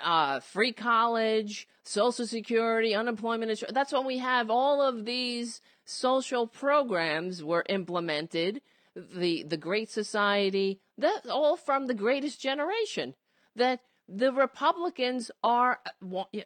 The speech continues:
want to repeal, want to attack, drag us back to the Gilded Age. Well, we're in the, we're in the new Gilded Age. They want to take us straight past that, right to the Dark Ages, back to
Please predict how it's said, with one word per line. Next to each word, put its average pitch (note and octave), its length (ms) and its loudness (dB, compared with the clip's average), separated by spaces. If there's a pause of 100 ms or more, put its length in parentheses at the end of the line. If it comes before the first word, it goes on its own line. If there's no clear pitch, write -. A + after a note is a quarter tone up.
(180)
want F3+ 260 -4
to C#4 160 0
repeal, D#4 720 2
want F3 300 0
to C#4 180 -4
attack, D4+ 640 -2 (220)
drag A#3+ 520 0
us D#4 160 0
back C#4 480 0
to B3+ 160 -2
the C4+ 100 2
Gilded B3+ 480 0
Age. A#2+ 480 -6
Well, F#3 160 -2
we're F#3 140 0
in A#3+ 140 0
the, D#3+ 200 0
we're G3 280 2
in A3 120 -2
the F3 80 0
new A#3 340 0
Gilded D#3+ 380 -2
Age. F3 380 0 (280)
They D4+ 100 0
want D#4 180 0
to B3 60 -2
take C4+ 260 -4
us A#3+ 220 -4 (380)
straight C#4+ 500 -4
past A#3+ 480 -4
that, B3+ 340 2 (340)
right B3+ 360 0
to D4+ 120 -2
the C#4 100 2
Dark E4+ 360 2
Ages, C#3+ 640 -2 (200)
back A#3 340 2 (120)
to C4 560 -6